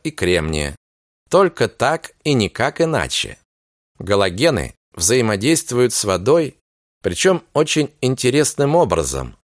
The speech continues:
проявляют одновременно как окислительные, так и восстанавливающие свойства.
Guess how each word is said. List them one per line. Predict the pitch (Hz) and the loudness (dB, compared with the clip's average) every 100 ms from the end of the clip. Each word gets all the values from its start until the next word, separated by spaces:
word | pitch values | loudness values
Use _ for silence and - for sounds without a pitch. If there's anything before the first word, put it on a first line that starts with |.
| _ _ _ | _ _ _
проявляют | - 98 90 123 151 143 - | 0 0 2 4 4 2 -2
одновременно | - 101 107 92 104 151 147 139 131 | -2 0 0 2 2 2 2 0 -2
как | - 170 - - | 0 -2 -2 -10
окислительные, | 113 104 - 135 175 - 82 73 64 60 _ _ _ | -4 -2 -2 -2 -2 -2 -4 -4 -8 -12 _ _ _
так | 190 208 - - | -2 -2 -4 -2
и | |
восстанавливающие | 139 147 - 113 123 147 139 131 135 120 - 135 | 0 0 0 0 2 0 0 2 2 0 -4 -2
свойства. | 120 127 135 76 - - 55 | -2 2 2 2 -4 -10 -14